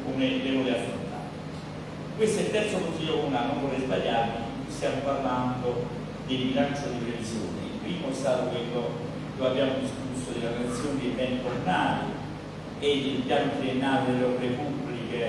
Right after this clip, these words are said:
che abbiamo portato all'attenzione del Consiglio Comunale, l'abbiamo sviscerato, affrontato, quant'altro, quindi parliamo della spesa di investimenti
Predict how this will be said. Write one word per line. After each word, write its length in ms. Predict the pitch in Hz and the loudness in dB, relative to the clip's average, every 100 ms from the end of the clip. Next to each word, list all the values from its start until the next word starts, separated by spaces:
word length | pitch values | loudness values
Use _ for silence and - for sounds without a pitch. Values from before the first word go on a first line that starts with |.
| 226 - 220 220 214 107 104 107 208 104 101 - - - - - - - | 0 0 0 0 0 0 -2 -2 -2 -2 -4 -4 -6 -8 -8 -8 -8 -2
che 80 | 127 | 2
abbiamo 400 | 123 135 131 123 | 4 4 4 2
portato 260 | - 127 123 | 2 0 2
all'attenzione 540 | 123 120 131 131 139 | 0 0 0 0 -2
del 100 | 127 | -2
Consiglio 440 | 127 127 135 120 | -2 -2 0 0
Comunale, 320 | 120 131 - 123 | 2 4 4 4
l'abbiamo 340 | - - 123 - | 0 0 0 -2
sviscerato, 920 | - - - 170 143 147 - - 127 | -4 -2 0 4 6 6 6 6 4
affrontato, 1000 | 127 - - - 139 139 127 123 - - - - - | 2 0 -2 2 4 4 4 2 0 -2 -4 -6 0
quant'altro, 480 | 131 127 120 120 - | 2 4 4 4 2
quindi 180 | 135 | 0
parliamo 400 | 123 127 123 - | 2 4 4 4
della 100 | 123 | 2
spesa 360 | 123 - 135 127 | 2 0 0 0
di 120 | 123 | 0
investimenti 960 | 123 127 127 - 143 127 - 113 123 | 0 0 0 -2 0 0 -2 -2 -2